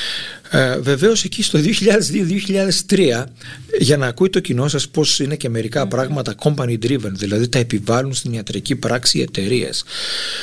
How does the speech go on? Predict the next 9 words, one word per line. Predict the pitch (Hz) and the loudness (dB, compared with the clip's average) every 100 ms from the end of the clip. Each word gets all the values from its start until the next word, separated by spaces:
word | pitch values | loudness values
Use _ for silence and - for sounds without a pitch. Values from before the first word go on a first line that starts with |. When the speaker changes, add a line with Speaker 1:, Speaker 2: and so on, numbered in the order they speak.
| - - - - | -10 -12 -18 -4
Speaker 1:
Ε, | 139 123 110 | 2 2 2
πέρασε | - 196 226 - | 2 4 4 2
αμερικανικό | 160 143 123 127 123 120 190 | 0 0 0 0 0 0 2
εοφ, | 170 165 143 - - - | 4 4 2 -2 -12 0
το | 110 | 0
περίφημο | 117 117 151 135 123 | 2 0 0 -2 -2
F | 147 113 | -2 0
D | |
A. | 127 143 92 | 0 2 -2